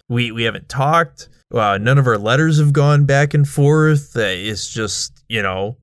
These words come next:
I don't even know who this kid is anymore." But she does decide that she will go talk to him. And he's staying at a cabin on a lake where he's kinda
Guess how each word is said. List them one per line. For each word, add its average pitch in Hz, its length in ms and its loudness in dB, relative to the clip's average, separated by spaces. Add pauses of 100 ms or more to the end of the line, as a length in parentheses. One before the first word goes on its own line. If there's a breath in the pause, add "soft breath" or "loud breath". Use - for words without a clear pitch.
I 117 80 -2
don't 135 120 2
even 117 200 -4
know 120 220 0
who 127 140 -2
this 113 220 -6
kid 113 200 -4
is 156 260 -2
anymore." 90 560 -10 (100)
But 143 280 -2
she 156 220 -2
does 107 720 -2
decide 107 420 -2
that 98 200 -6
she - 160 -10
will 104 220 -8
go 98 200 -8
talk 90 300 -8
to 87 100 -14
him. 90 300 -16 (100)
And 101 220 -10
he's 117 320 -10
staying 131 460 -2
at 113 100 -2
a 101 60 -4
cabin 113 480 -4
on 92 140 -6
a 90 100 -10
lake 101 540 -10
where 98 200 -8
he's 95 160 -12
kinda 98 720 -6